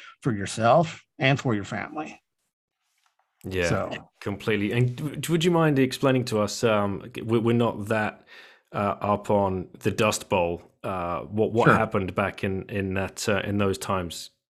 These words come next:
Speaker 1: Yeah, it was in the nineteen thirties. It was right after, you know, the nineteen twenties, the Roaring Twenties. And, um, you know, everything the Roaring Twenties wasn't just the stock, stock market. It's a lot what we're seeing right now. There was a lot of, um,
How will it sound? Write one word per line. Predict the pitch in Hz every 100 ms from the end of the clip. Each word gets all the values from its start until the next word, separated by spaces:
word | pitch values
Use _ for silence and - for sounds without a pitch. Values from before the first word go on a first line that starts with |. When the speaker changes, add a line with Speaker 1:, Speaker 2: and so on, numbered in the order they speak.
| -
Speaker 1:
Yeah, | 143 139
it | 127
was | 147
in | 208
the | 190
nineteen | 160 151 - 135
thirties. | 110 113 120 160 135
It | 127
was | 120
right | 120 117
after, | 120 123 - 127
you | 117
know, | 110 107
the | 110
nineteen | 117 120 - 117
twenties, | 107 120 117 120 104
the | 110
Roaring | 120 117 110 107
Twenties. | 123 120 113 147 - - - - - - _ -
And, | 135 113
um, | 113 104 113
you | 113
know, | 117 107 110 -
everything | 131 147 160 143
the | 127
Roaring | 135 135 120
Twenties | 113 160 190 147 110
wasn't | 113 139 127 131 113
just | 131 -
the | 113
stock, | - 127 123 - -
stock | - 156 151
market. | 120 107 -
It's | 123 120
a |
lot | 170 196 170 -
what | 147 143
we're | 135
seeing | 117 139 120
right | 117 110
now. | 127 117 104
There | 120
was | 120
a | 135
lot | 139 147 139
of, | 110 104 - - - _ _ -
um, | 135 113 98 101 90